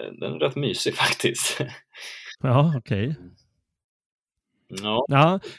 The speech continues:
Speaker 2: vi, vi kommer in på någon form av relevans här och, och det blir ju... Det, det centrala i många utav de här gamla, eh, riterna som fanns. Ehm,
Speaker 1: Mm.
Speaker 2: eh, en central grej var ju förstås det här med fruktbarhet. Eh,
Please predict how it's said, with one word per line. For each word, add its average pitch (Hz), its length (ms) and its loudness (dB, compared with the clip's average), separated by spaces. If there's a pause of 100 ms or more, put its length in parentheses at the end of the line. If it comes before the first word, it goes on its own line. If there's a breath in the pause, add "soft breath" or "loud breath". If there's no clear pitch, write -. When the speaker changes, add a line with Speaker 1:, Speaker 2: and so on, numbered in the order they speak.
Speaker 2:
vi, 180 180 4
vi 190 140 6
kommer 190 220 8
in 190 140 8
på 175 280 8
någon 175 200 4
form 165 180 4
av 156 120 4
relevans 165 680 4
här 113 260 2
och, 135 140 4
och 143 140 4
det 143 120 4
blir 143 140 4
ju... 147 280 6 (1500 loud breath)
Det, 151 140 0
det 151 200 4
centrala 160 540 6
i 120 60 6
många 110 520 4
utav 104 180 -4
de 107 100 -2
här 101 140 -6
gamla, 95 600 -4 (300)
eh, 98 320 -2
riterna 110 580 -2
som 107 180 -4
fanns. 98 560 -6
Ehm, 107 400 0 (260)
Speaker 1:
Mm. 104 120 -6 (560)
Speaker 2:
eh, 113 180 -8
en 151 260 4
central 107 460 0
grej 98 180 -2
var 101 120 -2
ju 95 80 -2
förstås - 380 -6
det 110 60 -6
här 92 80 -4
med 98 120 -6
fruktbarhet. - 880 -6
Eh, 104 200 -2